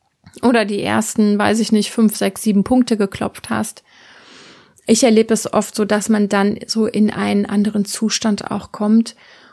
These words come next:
und auch in die Bereitschaft, <laughs> liebevoll mit dir zu kommunizieren. Ja, weil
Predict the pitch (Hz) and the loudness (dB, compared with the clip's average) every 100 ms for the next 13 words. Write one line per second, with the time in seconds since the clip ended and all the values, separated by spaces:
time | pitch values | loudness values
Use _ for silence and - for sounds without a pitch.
0 | _ - 226 226 - _ - 196 208 202 | _ 4 6 6 4 _ -4 0 0 -4
1 | - - - 208 202 190 - 202 165 - | -10 -2 4 6 6 2 -2 -4 -2 -2
2 | - 262 427 - - - - 294 - - | -2 -2 -4 -8 -14 -12 -8 -8 -10 -18
3 | _ - - - - - - - 240 359 | _ -20 -20 -18 -20 -20 -10 0 4 4
4 | 226 - 180 175 175 170 175 - - - | 4 0 2 2 0 0 -2 -2 -12 -6
5 | 190 180 - - - 208 - 202 185 _ | -4 -4 -8 -10 -8 -6 -6 -8 -10 _
6 | _ - 196 220 233 214 214 | _ -6 -2 0 0 0 -2